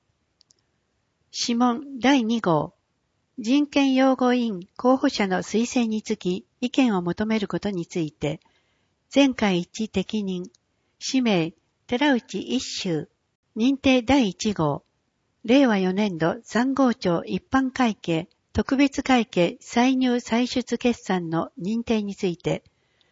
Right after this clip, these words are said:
賛成多数、原案認定。質問。医療用補正具購入助成について。回答。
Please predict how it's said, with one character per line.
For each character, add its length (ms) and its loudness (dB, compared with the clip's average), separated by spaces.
賛 320 2
成 260 2
多 160 0
数、 440 0
原 280 2
案 180 -2
認 220 -4
定。 360 -4
質 320 -2
問。 320 0
医 120 0
療 220 6
用 220 4
補 160 0
正 260 4
具 320 0
購 180 4
入 180 2
助 160 2
成 240 0
に 140 -4
つ 140 -4
い 100 -2
て。 280 -4
回 200 2
答。 360 -2